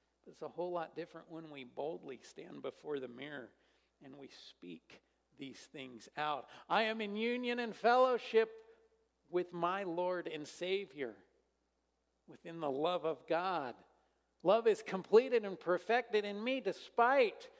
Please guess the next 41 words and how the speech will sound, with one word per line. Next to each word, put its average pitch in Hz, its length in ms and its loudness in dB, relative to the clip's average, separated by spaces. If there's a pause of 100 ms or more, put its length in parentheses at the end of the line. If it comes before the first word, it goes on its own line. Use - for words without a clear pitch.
(220)
who 226 160 4
I 202 200 8
once 226 500 0
was. 220 600 4 (240)
Now 214 320 2
it 220 60 0
is 196 180 2
I 208 240 4
who 190 180 -6
live 202 260 4
in 175 160 -6
Christ, - 920 0 (400)
and 160 200 -4
his 185 360 2
love 160 260 2
is 151 220 -6
completed 160 500 -4
and 151 140 -8
perfected 165 680 -2
in 196 400 -6
me, 143 460 -4 (420)
and 175 240 2
that 175 160 2
I 208 280 6
may 202 220 -4
have 175 300 0
confidence 196 640 0
in 180 140 -4
the 170 100 -2
day 185 340 0
of 160 300 -2
judgment, 170 680 0 (360)
because 185 400 4
the 165 100 0
blood 196 520 2
of 156 280 -2
Jesus 175 540 -4
has 139 200 -2
set 180 500 -4
me 160 280 -8
free 160 680 -4